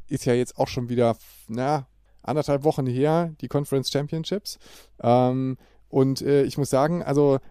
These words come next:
Respekt, Dennis, äh, du warst so knapp dran mit deinem Tipp. Also, äh, ich, ich hätte es wirklich echt <laughs> gefeiert,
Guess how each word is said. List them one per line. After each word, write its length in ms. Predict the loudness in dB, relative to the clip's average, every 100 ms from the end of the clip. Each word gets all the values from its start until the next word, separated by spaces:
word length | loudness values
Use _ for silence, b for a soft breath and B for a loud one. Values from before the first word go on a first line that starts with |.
| -6
Respekt, 540 | -6 0 0 -2 0
Dennis, 500 | 2 2 0 -2 -6 _ b b
äh, 200 | 4 4
du 180 | 4 2
warst 320 | 2 2 -2
so 280 | 2 4 2
knapp 400 | 0 0 2 2
dran 400 | 2 6 6 2 -4 B B B
mit 300 | -4 -4 0
deinem 320 | 2 2 2 -2
Tipp. 240 | -4 -4
Also, 200 | -2 0
äh, 200 | -2 -4
ich, 220 | -6 -6
ich 140 | -4 -2
hätte 120 | 0
es 140 | 0
wirklich 280 | -2 -4 -8
echt 260 | -2 -2 2
<laughs> 0 |
gefeiert, 720 | 0 2 4 4 4 0 -6